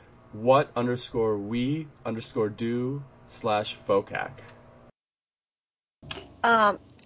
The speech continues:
Speaker 2: that's okay. If may to start with some brief introduction why we interested in focac, and then I think Luis will provide more information about the website and also the coming, uh, event.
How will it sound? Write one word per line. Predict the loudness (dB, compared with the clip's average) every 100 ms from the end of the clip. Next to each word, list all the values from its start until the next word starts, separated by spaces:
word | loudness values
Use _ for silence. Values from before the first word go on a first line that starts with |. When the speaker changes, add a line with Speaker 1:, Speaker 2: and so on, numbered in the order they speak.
| 2
Speaker 2:
that's | 8 8 8
okay. | 4 6 8 8 8
If | 8 6 2 -20 -18 2
may | 6 8 6
to | 2 -6
start | 4 8 8 6 2 0
with | -2
some | 0 -2 2 2 2 2
brief | 6 6 4
introduction | 0 6 6 6 2 0 2 8
why | 8 10 6
we | 4 4 2 -2 -16 -14 2
interested | 2 2 0 -2 4 4 4
in | 2 8
focac, | 8 8 6 0 2
and | 8
then | 10 10
I | 8
think | 6 4
Luis | 4 4 2 0 -2
will | 4 4 2 -4
provide | 6 8 10 8 8
more | 8 10
information | 8 2 0 0 0 -2 2
about | 6 8 8 4 -4 -10 -16 -2
the | 4
website | 8 6 6 4 6
and | 6 4
also | 4 4 2
the | 2 0
coming, | 2 4 4 2 2
uh, | 4 6 6
event. | 6 6 4 -6